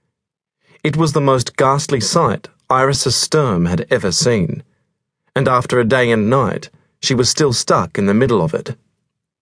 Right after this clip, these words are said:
The flower of humanity's youth was being slaughtered outside the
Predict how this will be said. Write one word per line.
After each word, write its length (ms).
The 220
flower 380
of 160
humanity's 600
youth 380
was 140
being 280
slaughtered 680
outside 540
the 80